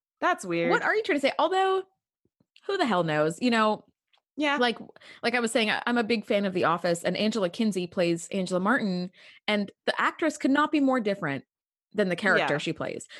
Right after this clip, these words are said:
Speaker 2: So it could be that same kind of thing where
Speaker 1: Yeah,
Speaker 2: Majel
Speaker 1: opposites
Speaker 2: Barrett
Speaker 1: type of
Speaker 2: could
Speaker 1: deal.
Speaker 2: not be more,
Speaker 1: Mm-hmm.
Speaker 2: couldn't be more likable and just lovely and
Speaker 1: Right.
Speaker 2: gracious. And then you have this, like, nails on a chalkboard character that you play. I think playing the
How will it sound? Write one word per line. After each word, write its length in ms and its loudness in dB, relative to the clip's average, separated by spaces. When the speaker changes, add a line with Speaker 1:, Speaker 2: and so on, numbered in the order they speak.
Speaker 2:
So 120 0
it 160 2
could 200 0
be 120 0
that 220 0
same 220 -2
kind 220 -4
of 80 -8
thing 280 -2
where 360 0
Speaker 1:
Yeah, 260 2
Speaker 2:
Majel 240 4
Speaker 1:
opposites 180 2
Speaker 2:
Barrett 220 4
Speaker 1:
type 80 0
of 60 -4
Speaker 2:
could 100 2
Speaker 1:
deal. 140 4
Speaker 2:
not 220 2
be 120 -2
more, 320 0
Speaker 1:
Mm-hmm. 120 -6
Speaker 2:
couldn't 240 0
be 120 0
more 260 2
likable 640 2
and 120 0
just 440 -2
lovely 760 0
and 60 -10
Speaker 1:
Right. 80 -12
Speaker 2:
gracious. 680 2
And 160 0
then 100 2
you 100 0
have 420 0
this, 240 -2
like, 420 0
nails 380 2
on 100 2
a 60 -2
chalkboard 560 0
character 460 0
that 180 -2
you 80 -6
play. 560 -4
I 80 0
think 280 -2
playing 380 0
the 160 2